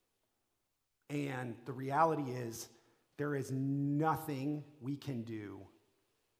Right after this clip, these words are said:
to fix it without giving you a new heart. Like, that's what, you need a heart transplant." Now, if that was the diagnosis,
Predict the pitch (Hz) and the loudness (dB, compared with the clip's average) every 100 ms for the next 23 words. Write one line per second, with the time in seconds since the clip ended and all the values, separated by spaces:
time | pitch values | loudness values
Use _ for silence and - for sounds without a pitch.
0 | _ _ _ _ _ _ _ _ _ _ | _ _ _ _ _ _ _ _ _ _
1 | - - - 127 - 104 - - 113 127 | -10 -10 -8 -10 -10 -12 -12 -14 -8 -6
2 | 113 123 110 107 104 98 95 87 82 107 | -6 -8 -8 -8 -10 -12 -14 -14 -14 -16
3 | _ _ _ _ _ _ _ _ _ _ | _ _ _ _ _ _ _ _ _ _
4 | _ - 107 123 156 147 - 143 - - | _ -20 -12 -2 2 2 0 -4 -6 -14
5 | - 131 143 135 110 110 - - 98 - | -8 -2 0 2 -2 -6 -10 -12 -14 -14
6 | - - _ _ _ _ _ _ _ _ | -18 -20 _ _ _ _ _ _ _ _
7 | _ _ _ _ _ _ _ _ - 180 | _ _ _ _ _ _ _ _ -4 0
8 | - 190 185 233 359 - 202 196 190 175 | 0 2 8 8 8 4 6 10 10 10
9 | 147 156 160 - 95 117 - | 6 4 2 -2 -10 -10 -10